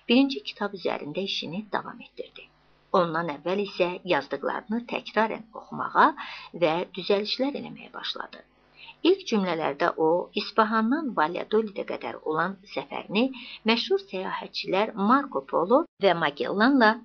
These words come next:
müqayisə edirdi. Daha sonra Bateronun coğrafi traktatlarına və Minadolinin Türklər və İranlılar arasında müharibənin tarixi adlı kitabına düzəlişlər edəcəyini bildirdi. Bu pafoslu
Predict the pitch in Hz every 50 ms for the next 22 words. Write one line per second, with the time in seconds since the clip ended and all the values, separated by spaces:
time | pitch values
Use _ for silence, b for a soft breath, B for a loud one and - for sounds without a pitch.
0 | - - - 185 185 180 - 135 - - - - - - - - - - - -
1 | - _ _ _ _ _ _ _ _ _ - 202 226 320 349 - - 208 190 175
2 | 170 160 156 - - _ 175 170 175 185 190 - - 208 214 208 220 254 302 262
3 | - - 175 165 - - - - - - 214 - - - - - - - - -
4 | - 127 113 113 - 175 196 240 269 269 B B B B B - 180 202 202 208
5 | 214 - - - 202 202 208 202 202 196 190 190 233 262 302 294 247 208 190 196
6 | 208 233 233 B B B B B B - 208 - - - 208 220 254 269 226 190
7 | 190 - - 190 180 185 170 170 175 180 220 262 254 - 190 170 170 - - 165
8 | 170 185 196 190 175 165 175 160 151 151 - 143 143 170 208 220 214 - - 190
9 | 190 190 190 - - - 117 87 - - - - - - - - 147 139 - -
10 | 175 208 247 269 262 - - 190 175 180 165 135 135 - - - 220 262 269 226
11 | - - 78 - - - 80 76 - - - 82 - - 78 76 - - - -
12 | _ _ _ _ _ B B B B B B B B - 403 403 - - 285 269
13 | 269 - 214 196 - - - 170 165